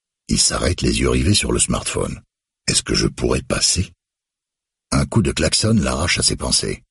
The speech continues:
Le conducteur d'un break Volvo voudrait reprendre la route, mais Becker est planté au milieu du passage.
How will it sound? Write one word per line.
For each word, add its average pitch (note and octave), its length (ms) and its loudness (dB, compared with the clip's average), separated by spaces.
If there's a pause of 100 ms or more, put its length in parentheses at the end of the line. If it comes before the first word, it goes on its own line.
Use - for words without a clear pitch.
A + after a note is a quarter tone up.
(320)
Le - 120 0
conducteur A#2+ 440 4
d'un E2+ 160 0
break D2 260 0
Volvo A2+ 460 2
voudrait D#2 300 -2
reprendre G2 520 2
la B1 80 2
route, D#2+ 400 0
mais C#2+ 240 2
Becker A#2+ 340 2
est F2+ 80 2
planté F#2+ 300 2
au A#2 60 6
milieu A#2 280 4
du G2+ 120 -2
passage. - 440 -2